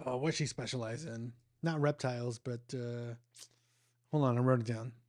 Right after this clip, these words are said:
The lizard professor.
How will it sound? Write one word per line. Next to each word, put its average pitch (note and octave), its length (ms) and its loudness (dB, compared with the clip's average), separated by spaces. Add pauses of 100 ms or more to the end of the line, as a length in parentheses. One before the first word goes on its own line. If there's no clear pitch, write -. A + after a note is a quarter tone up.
(880)
The C3+ 100 8
lizard E3 580 12
professor. B2 720 2